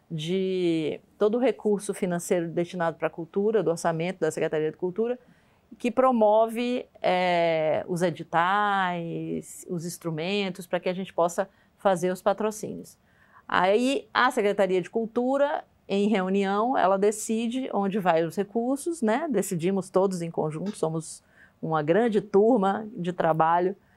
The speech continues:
e o secretário Bruno Monteiro faz o planejamento estratégico da secretaria, e a partir do planejamento da secretaria,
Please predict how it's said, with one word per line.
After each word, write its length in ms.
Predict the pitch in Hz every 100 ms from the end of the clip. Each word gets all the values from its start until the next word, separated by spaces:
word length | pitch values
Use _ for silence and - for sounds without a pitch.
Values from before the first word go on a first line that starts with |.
| _ _ -
e 260 | 160 160 165
o 40 |
secretário 540 | 160 170 170 170 165 156
Bruno 240 | 147 160
Monteiro 800 | 165 160 160 160 160 160 151 147 _ _ _
faz 320 | - 170 170
o 20 |
planejamento 540 | 170 165 165 180 165 160
estratégico 580 | - 160 165 160 -
da 120 | 156 160
secretaria, 800 | 214 180 175 196 180 185 226
e 100 | 233
a 80 | 220
partir 420 | 220 233 - -
do 80 | 294
planejamento 500 | - 196 185 190 175
da 100 | 170
secretaria, 680 | 175 185 185 180 202 220 262